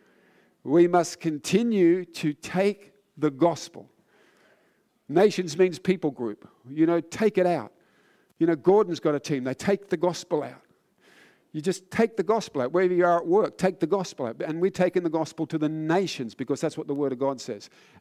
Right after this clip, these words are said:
And I believe in this season we are going to see, like we're seeing in Pakistan,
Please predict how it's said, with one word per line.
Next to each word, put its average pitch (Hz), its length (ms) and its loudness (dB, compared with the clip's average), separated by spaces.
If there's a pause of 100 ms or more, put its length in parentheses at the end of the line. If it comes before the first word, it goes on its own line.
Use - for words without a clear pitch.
And 120 260 -6 (240)
I 156 100 0
believe 147 420 0
in 135 60 -6
this 139 160 -4
season 123 420 -4
we 143 160 -2
are 135 100 -2
going 131 220 -4
to 127 80 -6
see, - 100 -10
like 127 200 -4
we're 127 60 -4
seeing 135 240 -6
in 123 80 -6
Pakistan, 123 520 -8